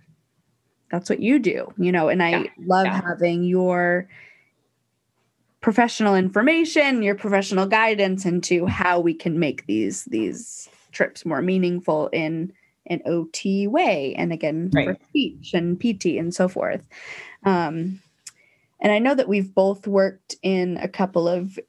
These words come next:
Speaker 1: different teams at this point. Um, what are some things when it comes to working in an I E P team, or maybe just a school setting team, that you think work well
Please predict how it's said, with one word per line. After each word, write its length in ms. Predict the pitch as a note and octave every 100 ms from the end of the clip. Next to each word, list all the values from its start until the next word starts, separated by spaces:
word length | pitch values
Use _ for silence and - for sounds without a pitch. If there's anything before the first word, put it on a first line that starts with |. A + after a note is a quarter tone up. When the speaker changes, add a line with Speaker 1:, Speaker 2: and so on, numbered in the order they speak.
| G3+ -
Speaker 1:
different 500 | G4+ G#4 A3 D3+ -
teams 680 | - F3+ F3 A#3 D#4+ D#4+
at 160 | - F#3+
this 180 | F3+ -
point. 460 | - G#3 A#3+ D4 - -
Um, 600 | G3+ F#3+ F3+ F3 F3+ G3
what 160 | A#3+ E4+
are 80 | G4+
some 280 | E4 C#4 B3+
things 320 | A#3 A3+ A3+
when 100 | G3+
it 100 | F#3+
comes 360 | G#3 G3+ G3+
to 140 | - G3
working 760 | G3 G3 G3+ G3 G3 G3 F#3+ - _ _ -
in 160 | A3+
an 120 | A#3 G#3
I 140 | F#3+
E 100 | F#3
P 200 | F#3+ F#3+
team, 640 | F#3+ - F#3+ F3 F3 F#3+ F#3 - - _ _ -
or 80 | A#3+
maybe 240 | B3+ A#3+
just 220 | G3+ G3
a 40 | F#3+
school 300 | - F#3+ F#3+
setting 500 | - C4 A#3 G#3 F#3+
team, 600 | - F3 E3+ F3 F3+ - -
that 180 | F#3
you 160 | F#3 A3
think 640 | - F#3+ F3+ - - - _ -
work 220 | F#3+ F3+ -
well 640 | F3+ F#3 E3+ B3 F4 D#4+